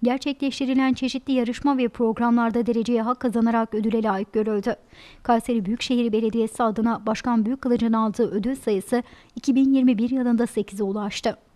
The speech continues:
Ankara'da gerçekleşen ve toplam iki yüz yirmi dört belediyenin iki yüz altmış iki farklı proje fikriyle rekabet etti. Genç Dostu Şehirler Fikir ve Proje Yarışması'nda Geleceğin Mucitleri isimli projeyle ödül aldı. Memduh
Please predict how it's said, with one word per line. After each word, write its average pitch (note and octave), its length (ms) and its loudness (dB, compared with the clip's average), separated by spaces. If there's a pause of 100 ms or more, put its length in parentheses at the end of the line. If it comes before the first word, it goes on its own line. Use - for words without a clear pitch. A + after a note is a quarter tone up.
(180)
Ankara'da C#4 420 2
gerçekleşen C4+ 720 0
ve C#4 100 0
toplam C4+ 400 0
iki A#3+ 200 -6
yüz A3 140 0
yirmi C4 240 4
dört B3+ 260 0
belediyenin B3 540 2
iki A#3+ 220 -6
yüz A3 80 0
altmış B3 340 0
iki C4+ 160 -6
farklı B3 360 -2
proje B3 380 0
fikriyle A#3 480 -2
rekabet A3 500 0
etti. B3+ 320 2 (300)
Genç C4+ 340 2
Dostu C4 340 -2
Şehirler A#3 480 0
Fikir C#4 320 -4
ve C4 120 0
Proje A3+ 340 -4
Yarışması'nda A3 800 -2 (360)
Geleceğin C4 440 0
Mucitleri C4 480 0
isimli B3 360 2
projeyle A#3 540 0
ödül G#3+ 300 -4
aldı. G#3 300 -4 (400)
Memduh A#3 260 2